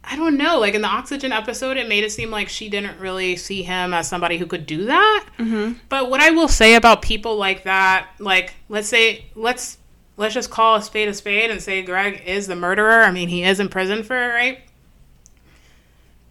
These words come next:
Speaker 1: People can be chameleons. They can show your family one side, and the other side, you know, they could really just be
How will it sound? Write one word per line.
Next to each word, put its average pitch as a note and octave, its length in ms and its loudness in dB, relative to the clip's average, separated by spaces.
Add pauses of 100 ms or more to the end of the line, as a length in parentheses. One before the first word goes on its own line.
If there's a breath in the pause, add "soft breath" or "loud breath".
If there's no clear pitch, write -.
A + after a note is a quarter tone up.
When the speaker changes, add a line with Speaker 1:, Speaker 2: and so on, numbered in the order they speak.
(100)
Speaker 1:
People G4 720 -2 (420)
can B3 720 0 (140)
be B3 140 -4
chameleons. B3 960 -2 (240)
They G#3+ 120 6
can A#3+ 180 0
show G#3+ 320 -2
your A#3+ 200 0
family A#3 380 0
one G3 360 -2
side, D#4+ 560 4
and G#3+ 220 -2
the G#3+ 140 0
other C4 180 0
side, C4+ 500 0 (320 loud breath)
you B3 120 -8
know, A#3+ 220 0
they G#3 140 0
could G#3+ 220 -6
really A3 260 -2
just A3 220 -4
be A3+ 520 -2